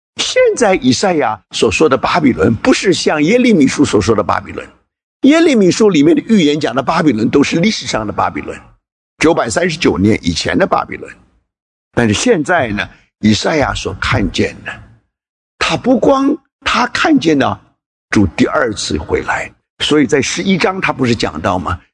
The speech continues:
主第二次伸手招聚他的百姓从各地回来，现在不是从巴比伦回来，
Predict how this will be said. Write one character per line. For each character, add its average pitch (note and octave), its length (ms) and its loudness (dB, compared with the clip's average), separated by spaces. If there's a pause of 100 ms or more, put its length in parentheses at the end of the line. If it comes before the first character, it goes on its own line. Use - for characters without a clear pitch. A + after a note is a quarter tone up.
(480)
主 A2 240 2 (100)
第 - 100 -4
二 A3 440 2
次 - 180 -6
伸 B2 340 -2
手 F#2+ 320 0 (280)
招 D3 280 2
聚 B2 200 2
他 A2 120 0
的 G#2 120 -6
百 D#2 200 -4
姓 F#2 220 -2
从 F#2 220 0
各 F#2 200 0
地 - 160 -8
回 D2 220 -10
来， - 180 -6
现 F3 180 0
在 C3+ 100 0
不 C3 120 -4
是 C#3 80 0
从 A2+ 140 2
巴 D3+ 140 -2
比 E3 120 0
伦 F#2+ 140 -4
回 F#2 100 0
来， - 160 -2